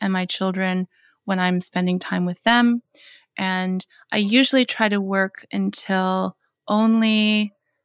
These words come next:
two or three in the afternoon. And sometimes it goes a little bit later, but I also do dinner and bedtime with my kids every night. And like I said, I go to sleep at around seven or at the latest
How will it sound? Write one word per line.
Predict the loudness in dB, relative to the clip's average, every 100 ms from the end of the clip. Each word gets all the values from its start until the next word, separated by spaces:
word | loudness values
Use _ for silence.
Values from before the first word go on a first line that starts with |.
| _ _
two | -4 -2
or | -2
three | -4 -6 -4
in | -2
the | 0
afternoon. | 2 0 2 2 4 2
And | 0 0
sometimes | 0 0 0 -2
it | -2
goes | -4 -2
a |
little | -2 -2
bit | -4 -2
later, | -2 0 0
but | 2 0 0 _ -20 -20 _
I | 0 2
also | 2 2 -2 -6
do | -4 -4 -4 -4 -6
dinner | -2 2 4 4
and | 2
bedtime | 0 -2 -4 -8 -6 -6
with | -8
my | -8 -8
kids | -8 -10 -6
every | -6 -2
night. | 2 2 0 -6 -18 _ _ _ _ _
And | -6 -2 0 0 -2 -4
like | -6 -2
I | -4
said, | -2 0
I | 0 0
go | -2
to | -6
sleep | -6 -8 -6
at | -4
around | -2 0 0 0 -4 -10 _ _
seven | -18 2 2 4 4 4
or | 2 -2
at | -4 -4
the | -2
latest | -2 0 -2 -4